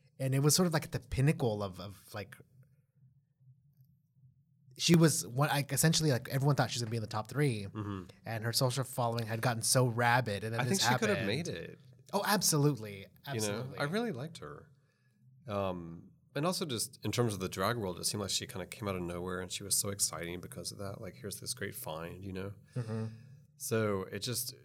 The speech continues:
Speaker 2: you know, it's just so tragic. Like, it all fell apart in, like,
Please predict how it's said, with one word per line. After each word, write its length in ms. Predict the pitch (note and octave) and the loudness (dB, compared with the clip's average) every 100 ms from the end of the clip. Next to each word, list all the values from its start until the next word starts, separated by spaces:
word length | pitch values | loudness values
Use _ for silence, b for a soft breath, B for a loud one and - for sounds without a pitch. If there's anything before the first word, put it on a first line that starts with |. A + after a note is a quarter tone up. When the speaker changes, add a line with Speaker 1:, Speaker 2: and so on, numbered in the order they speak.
| _ | _
Speaker 2:
you 100 | - | -4
know, 80 | A#2+ | -2
it's 120 | G#2 | -2
just 120 | A2+ - | -2 -4
so 80 | G2+ | -6
tragic. 420 | - F2+ F2+ F#2 | -8 -10 -10 -10
Like, 240 | E2+ E2 | -12 -12
it 160 | F2+ F2 | -14 -12
all 180 | E2 E2 - | -12 -12 -12
fell 120 | E2+ | -12
apart 340 | E2 F2 E2+ | -12 -12 -14
in, 80 | F2 | -14
like, 220 | F2+ F#2+ | -14 -16